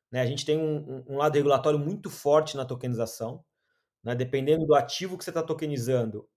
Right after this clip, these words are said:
a, é, ele pode ser um valor mobiliário e ter restrições do regulador, no caso do Brasil, C V M, da maneira que você pode distribuir esse ativo. O fato de você tokenizar, eu sempre falo que não, não tira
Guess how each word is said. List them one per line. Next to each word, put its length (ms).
a, 240
é, 260
ele 160
pode 180
ser 80
um 60
valor 240
mobiliário 680
e 40
ter 120
restrições 840
do 180
regulador, 600
no 100
caso 200
do 40
Brasil, 260
C 120
V 140
M, 340
da 160
maneira 300
que 60
você 100
pode 280
distribuir 680
esse 180
ativo. 400
O 60
fato 240
de 80
você 220
tokenizar, 760
eu 80
sempre 200
falo 200
que 120
não, 360
não 280
tira 480